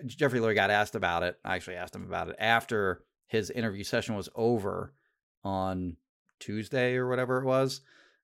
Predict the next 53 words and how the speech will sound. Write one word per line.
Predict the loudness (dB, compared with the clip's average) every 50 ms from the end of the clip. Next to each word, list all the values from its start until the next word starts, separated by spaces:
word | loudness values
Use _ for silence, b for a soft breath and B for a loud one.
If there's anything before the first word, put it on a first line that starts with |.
| b _ -6
uh, | -4 -2 0 0 2 2
after, | 2 0 0 2
like, | 0 0 0 -2
the | -2
cameras | 0 2 2 2 2 0 -2
were | 0 0
off | 0 0 0
or | 2
whatever. | 2 4 4
I | 4
don't | 2
think | 2
it | 0
was | 0 -2
off | -4 -4 -4
the | -2 0
record | 0 0 0 -2 -4 -4
or, | -4 -6 -6 -6 -6 -4
or | -4 -4
anything | -4 -4 -6 -6 -6 -6
like | -6 -2
that. | 0 2 2 0 0
That | -2 -6 -6 -6 -12 -10 -8
we | -6 -4
just | 0 0 2
kept | 2 2 2
asking | 2 2 2 2 0 -4
him | -4 -4 -2
questions | 2 4 4 4 4 2 -2 -4 -4 -6 B B B
<laughs> | B -2 2
after, | 2 2 2 4 4 4
like, | 6 4 4 4
he | 6 4
had | 6 6 6
already | 4 4 4
gotten | 4 6 4 6 6 6
up. | 4 4 4 2 -2 B B B B -4 B
So | 10 12
I | 12
don't | 12 12
think | 10 8
it | 8
was, | 6 6
like, | 6 4 4 4 6
off | 6 6 8
the | 8 6
record | 6 4 4 4 4 4
or | 4 4 4
anything | 2 2 0 0
like | -2 0 2
that. | 4 4 4 4 4 2
But, | 2 0 0 0 B B B B B B _ 0
um, | 2 4 6 6 4 4 0 -4